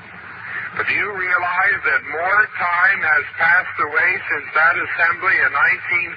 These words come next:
fifty-eight, where a quarter of a million of Jehovah's Witnesses gathered, than what is left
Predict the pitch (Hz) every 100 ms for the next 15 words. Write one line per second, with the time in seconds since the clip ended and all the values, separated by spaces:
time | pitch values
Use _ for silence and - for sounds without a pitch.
0 | - 175 - - - - - 113 135 123
1 | - 170 - - 151 151 175 185 151 -
2 | 139 135 170 156 139 165 165 151 143 131
3 | - 143 151 180 208 - - - - -
4 | - - - - - - - 113 123 -
5 | - - 143 - -